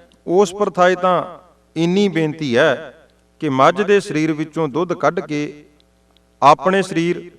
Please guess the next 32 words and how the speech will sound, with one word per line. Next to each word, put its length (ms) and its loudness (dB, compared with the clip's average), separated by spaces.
ਭਾਵ 520 2
ਮਨੁੱਖ 360 0
ਦੇ 160 2
ਸਰੀਰ 300 -4
ਵਿੱਚ 180 -6
ਪਾਉਣ 360 0
ਲਈ, 180 -2
ਭਾਵੇਂ 460 0
ਮਨੁੱਖ 500 -4
ਸੋਨੇ 360 -2
ਦਾ 120 4
ਬਰਤਨ 360 -2
ਵਰਤ 280 -2
ਲਏ, 240 -2
ਭਾਵੇਂ 340 -4
ਚਾਂਦੀ 420 -4
ਦਾ 380 -4
ਤੇ 80 -2
ਭਾਵੇਂ 400 2
ਬਰਤਨ 320 0
ਲੋਹੇ 280 -4
ਦਾ 140 -2
ਹੋਵੇ, 260 -8
ਬਰਤਨ 420 2
ਸਾਫ਼ 340 2
ਸੁਥਰਾ 340 2
ਤੇ 140 -4
ਸੁੱਚਾ 340 -2
ਜ਼ਰੂਰ 240 -2
ਹੋਣਾ 260 0
ਚਾਹੀਦਾ 320 -4
ਹੈ, 220 -10